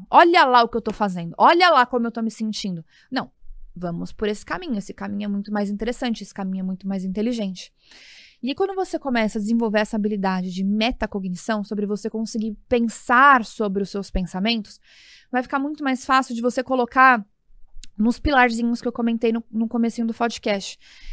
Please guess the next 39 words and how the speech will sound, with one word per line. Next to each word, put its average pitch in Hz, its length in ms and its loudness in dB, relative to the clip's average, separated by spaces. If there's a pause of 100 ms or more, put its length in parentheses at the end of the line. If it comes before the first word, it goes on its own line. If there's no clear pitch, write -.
(580)
Você 254 200 0
começar 302 300 0
a 311 40 2
separar 277 500 2
bonitinho 330 760 -2 (760)
os - 80 -6
pilares 311 380 0
da 320 100 2
vida. 208 340 -2 (220)
Então, 330 180 -4
você 359 60 -6
vai 349 80 0
falar 311 140 0
assim, 214 260 -4
Cara, 269 360 6
eu 240 40 2
tenho 262 300 -4
o 226 80 0
pilar 220 360 0
da 202 100 0
saúde, 226 640 0 (260)
eu 254 120 0
tenho 240 240 -2
o 233 60 -6
pilar 208 460 2
de 190 180 0
amigos, 220 640 0
eu 277 100 -2
tenho 247 240 -4
o 226 40 -6
pilar 214 420 2
de 196 120 -4
relacionamento, 214 800 0
eu 233 40 -8
tenho 285 200 -8
o 269 40 -6
meu 254 120 -2
pilar 226 540 4
da 202 300 4